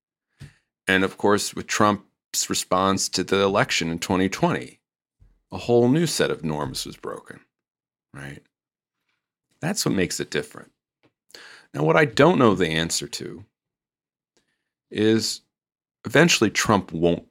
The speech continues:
be alive, okay? <laughs> You know, eventually we all die. Uh, he's got great genes.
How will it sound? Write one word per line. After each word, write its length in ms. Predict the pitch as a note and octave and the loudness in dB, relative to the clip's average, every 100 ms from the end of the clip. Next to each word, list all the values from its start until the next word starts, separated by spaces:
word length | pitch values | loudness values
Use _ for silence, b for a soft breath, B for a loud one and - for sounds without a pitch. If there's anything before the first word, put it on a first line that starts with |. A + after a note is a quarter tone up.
| _ _ _ _ _ _ _ _ _ _ _ - - _ | _ _ _ _ _ _ _ _ _ _ _ -20 -20 _
be 120 | - F#2 | 2 4
alive, 680 | D#2+ E2+ F#2 - - - _ _ - | 2 0 -2 -4 -12 -16 _ _ -2
okay? 240 | E2 - | 0 2
<laughs> 720 | - - - - F3+ F3+ F3 C3+ | -2 -4 -2 2 4 4 4 6
You 60 | |
know, 160 | B2 B2+ | 6 6
eventually 680 | B3+ C4 - A3+ - - - B B A3 | 6 4 4 2 4 2 0 B B 2
we 120 | B2 C3 | 6 8
all 160 | F3 | 8
die. 520 | D#3 A2+ C#2 B1+ - - - | 6 4 4 0 -8 -10 0
Uh, 320 | E2 E2 E2 B - | 2 4 2 B -6
he's 180 | A2 - | -2 4
got 240 | D3+ F3+ | 4 4
great 240 | D3+ D#3+ | 4 2
genes. 600 | B2 C3 G#2+ G#2+ B2 - | 4 6 6 6 2 -2